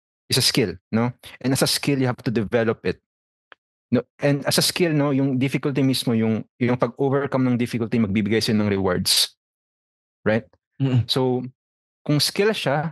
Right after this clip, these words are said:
Speaker 1: yung love, yung difficulty na yun, yung uncertainty na yun, it's something that you have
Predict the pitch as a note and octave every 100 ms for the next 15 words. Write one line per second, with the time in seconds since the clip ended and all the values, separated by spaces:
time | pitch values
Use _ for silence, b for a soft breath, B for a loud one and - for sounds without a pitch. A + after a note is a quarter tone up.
0 | C3+ C#3+ A#2+ A#2+ B2 - - _ _ -
1 | C#3 A#2+ D3 C#3+ C#3 C#3 E3 D#3+ D#3 D#3+
2 | C3 B2 C3 B2 C3 C3 C3 C3 B2+ A2+
3 | A2+ - - B2+ B2+ B2+ A2+ A#2+ A2